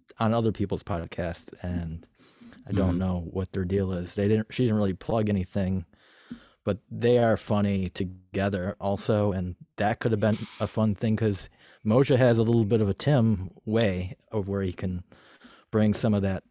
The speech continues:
Speaker 1: that heat, you know, and, um, you know, I would consider that as a, a, a way too to go about the show. But I did like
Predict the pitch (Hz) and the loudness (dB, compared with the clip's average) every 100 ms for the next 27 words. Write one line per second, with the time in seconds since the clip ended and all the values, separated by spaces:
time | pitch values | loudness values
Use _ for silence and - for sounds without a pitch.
0 | - - - - - - 113 90 - _ | -20 -20 -20 -20 -16 -6 -4 -4 -6 _
1 | - 127 107 - 98 95 98 - 101 95 | -2 0 0 -4 -6 -4 -4 -6 -8 -6
2 | 92 95 90 87 85 _ _ _ - - | -6 -6 -6 -8 -12 _ _ _ -18 -18
3 | - _ _ _ _ 113 104 95 113 131 | -20 _ _ _ _ -2 -2 0 2 4
4 | 131 120 - - - 120 113 120 107 104 | 2 -2 -16 -16 -2 0 0 0 0 2
5 | 120 117 107 95 87 - - 117 107 - | 2 0 -4 -6 -8 -18 -6 -4 -4 -4
6 | 98 - _ _ 113 104 107 101 107 92 | -8 -8 _ _ 0 0 2 2 0 0
7 | 147 147 113 - - 104 98 - _ - | 2 4 2 -2 -4 -2 -2 -6 _ -2
8 | 110 101 90 - 113 110 113 113 - 131 | 0 0 -2 0 0 2 2 0 2 4
9 | 127 113 107 107 - | 4 4 4 2 -2